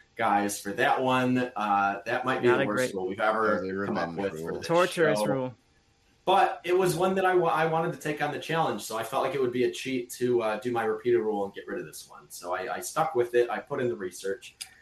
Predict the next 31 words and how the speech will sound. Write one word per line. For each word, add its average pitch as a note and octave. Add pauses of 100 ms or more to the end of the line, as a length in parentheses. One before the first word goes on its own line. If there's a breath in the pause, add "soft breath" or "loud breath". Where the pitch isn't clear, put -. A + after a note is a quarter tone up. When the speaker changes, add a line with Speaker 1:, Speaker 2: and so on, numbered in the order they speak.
(260 loud breath)
Speaker 1:
Um, A2
so B2
I A#2+
will A2
read A2
off A2
my G#2
people. - (340)
I E3
wanted G3
to D3+
go D3
across C3
the B2
board, A2+
all G#2
people G2+
that F#2+
have F2+
won F2
Grammys, D#2
even A2+
my G2+
director. -
So F#2+
my G2+
director A#2 (140)
is G#2
Martin G2+
Scorsese. G#2 (280)
Um, G#2